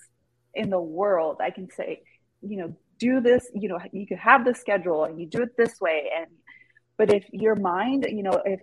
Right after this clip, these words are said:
you can't control the banter in between your ears, it's like, it's not gonna happen,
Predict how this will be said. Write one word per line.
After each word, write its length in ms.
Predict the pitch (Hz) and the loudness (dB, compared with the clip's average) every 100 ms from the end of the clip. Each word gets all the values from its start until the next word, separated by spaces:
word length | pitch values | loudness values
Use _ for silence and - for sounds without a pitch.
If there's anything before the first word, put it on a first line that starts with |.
| - | -8
you 140 | 196 - - | -12 -10 -6
can't 180 | 262 | -4
control 340 | - 247 - 214 | -2 -2 0 0
the 100 | 190 | -2
banter 440 | 156 214 - 233 | -4 -6 -6 -8
in 100 | 202 | -6
between 380 | 190 190 196 190 | -6 -8 -8 -6
your 140 | 170 | -6
ears, 400 | - 160 180 240 | -6 -4 -2 -2
it's 180 | 185 - | -6 -2
like, 160 | 175 165 - | 0 0 -2
it's 220 | 190 - | -8 -6
not 440 | 190 185 180 185 - - _ _ _ _ | -6 0 4 4 4 -2 _ _ _ _
gonna 300 | 214 190 175 | 6 6 4
happen, 680 | - 190 185 180 139 113 - | -2 4 4 4 -2 -10 -12